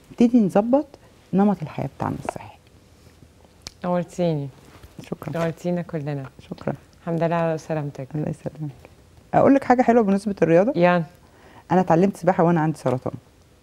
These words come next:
Speaker 1: نزلت اتمرنت سباحه، بقى دلوقتي بعوم ثلاث عومات وانا عندي سرطان. كان من الحاجات اللي، اللي سالت نفسي، طب هو سرطان يعني موت، سرطان يعني موت،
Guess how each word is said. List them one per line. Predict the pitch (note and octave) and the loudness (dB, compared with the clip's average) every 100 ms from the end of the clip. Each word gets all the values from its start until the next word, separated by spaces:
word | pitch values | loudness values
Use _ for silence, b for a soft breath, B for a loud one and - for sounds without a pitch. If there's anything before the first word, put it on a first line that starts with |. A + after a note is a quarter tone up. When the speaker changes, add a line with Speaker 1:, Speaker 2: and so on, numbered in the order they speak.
| _ _ _ _ _ _ _ - | _ _ _ _ _ _ _ -4
Speaker 1:
نزلت | C#3+ C3+ E3+ E3+ - | 0 2 0 0 -6
اتمرنت | - C#3 C#3 D3 D#3+ | -6 -2 0 0 -2
سباحه، | - - D3 E3 D3 | -12 -4 -2 -2 -4
بقى | |
دلوقتي | C3 D3+ D#3+ | 0 -2 0
بعوم | C#3+ D3 D#3 | 0 0 0
ثلاث | D3 E3 D3 | -2 0 -2
عومات | D3 G3 b b b _ | -2 -2 b b b _
وانا | D3 D#3 | -2 0
عندي | C#3+ - | -2 -6
سرطان. | C3+ B2+ D3 - _ _ _ _ _ _ _ _ _ _ _ _ _ _ _ _ _ _ _ - _ _ _ _ _ _ _ _ b b b b _ _ _ _ _ _ - _ _ _ - | -10 -10 -16 -20 _ _ _ _ _ _ _ _ _ _ _ _ _ _ _ _ _ _ _ -20 _ _ _ _ _ _ _ _ b b b b _ _ _ _ _ _ -20 _ _ _ -8
كان | - A#2 | -2 0
من | D#3 | 0
الحاجات | D3 D#3 F3+ | 0 0 2
اللي، | G3 E3+ C#3+ B2+ b b b b | 4 2 2 -2 b b b b
اللي | D3 | -4
سالت | - E3+ - | -2 -2 -2
نفسي، | D3+ D3+ - | -4 -4 -6
طب | D3 C#3 | -4 -2
هو | C#3+ | -4
سرطان | C#3+ C3+ C#3+ F#3 | -2 -4 -2 0
يعني | A3 E3 C#3+ | 0 2 0
موت، | D3+ C#3 - - _ _ _ _ _ _ | 2 0 -4 -20 _ _ _ _ _ _
سرطان | - F3+ G#3 C#4+ | -12 -6 2 2
يعني | E4 | 4
موت، | F4+ C#4 | 4 2